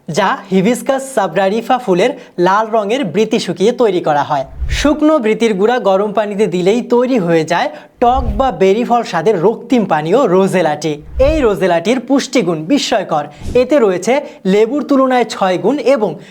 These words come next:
পেয়ারার চেয়ে প্রায় আড়াই গুণ বেশি ভিটামিন সি। এছাড়াও এতে রয়েছে ভিটামিন এ, ভিটামিন বি ওয়ান,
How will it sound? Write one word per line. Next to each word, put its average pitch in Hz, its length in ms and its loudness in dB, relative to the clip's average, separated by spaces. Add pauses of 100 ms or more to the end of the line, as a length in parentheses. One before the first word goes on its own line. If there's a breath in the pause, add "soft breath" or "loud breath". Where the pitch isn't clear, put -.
(100)
পেয়ারার 240 360 0
চেয়ে 202 240 -4
প্রায় 220 320 -2
আড়াই 240 360 -2
গুণ 247 240 -4
বেশি 226 380 -2
ভিটামিন 165 440 -2
সি। 160 400 0
এছাড়াও 262 500 0
এতে 247 240 2
রয়েছে 220 300 0
ভিটামিন 208 400 0
এ, 202 300 2 (240 loud breath)
ভিটামিন 214 360 0
বি 240 240 2
ওয়ান, 185 300 0